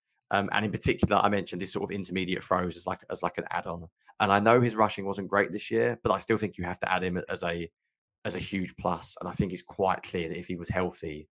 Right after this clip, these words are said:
his athleticism would still stand out. So when you actually look at the, what Hurts brings, I think he's developed so, so much as a player. I think he's still got a lot of really, really good attributes. Um, and I think sometimes we forget.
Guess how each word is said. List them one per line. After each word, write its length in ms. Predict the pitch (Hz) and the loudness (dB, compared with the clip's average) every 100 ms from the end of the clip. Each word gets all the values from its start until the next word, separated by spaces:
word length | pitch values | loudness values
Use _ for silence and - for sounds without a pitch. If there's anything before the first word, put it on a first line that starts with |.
| _ _ _ | _ _ _
his 160 | 98 90 | -6 -4
athleticism 500 | 87 95 - 85 87 | -2 -4 -4 -6 -6
would 100 | 85 | -4
still 180 | - 85 | -4 -4
stand 320 | - 82 82 | 0 0 0
out. 300 | 85 90 87 - _ - - _ - | 2 0 -2 -8 _ -8 -8 _ 0
So 120 | 117 | 4
when 100 | 180 | 8
you 80 | 233 | 8
actually 240 | 226 165 | 8 6
look 200 | 147 131 | 6 6
at 120 | - | 2
the, 160 | 113 101 | 4 6
what 260 | 117 107 | 6 6
Hurts 220 | 104 104 - | 8 6 8
brings, 420 | 98 98 104 101 - | 6 4 0 -2 -2
I 100 | 104 | 2
think 320 | 147 147 143 _ _ _ | 2 2 -2 _ _ _
he's 180 | 113 113 | -8 -2
developed 320 | 113 117 - | 4 6 4
so, 220 | - 110 | 4 4
so 200 | 107 101 | 6 4
much 220 | 98 98 98 | 4 2 -2
as 80 | |
a 40 | 95 | -4
player. 340 | - 95 101 | 2 4 6
I 60 | - | 4
think 180 | 104 98 | 0 -4
he's 140 | 90 | -4
still 180 | - 107 | 2 4
got 140 | 101 | 4
a 20 | 101 | 4
lot 220 | 101 98 | 4 2
of 80 | 92 | 0
really, 480 | 101 98 92 92 - | 0 0 0 -2 -4
really 300 | 98 95 90 | -4 -2 -2
good 160 | 90 90 | -4 -2
attributes. 680 | 90 - 98 101 - - - _ _ _ _ _ - | -2 -4 -4 -2 -4 -10 -16 _ _ _ _ _ 2
Um, 400 | 104 98 95 92 _ _ _ _ - | 4 4 0 -8 _ _ _ _ 2
and 80 | 113 | 4
I 60 | |
think 160 | 113 117 | 4 4
sometimes 320 | 120 110 107 | 4 4 2
we 80 | 110 | 0
forget. 340 | 101 101 - | 4 4 4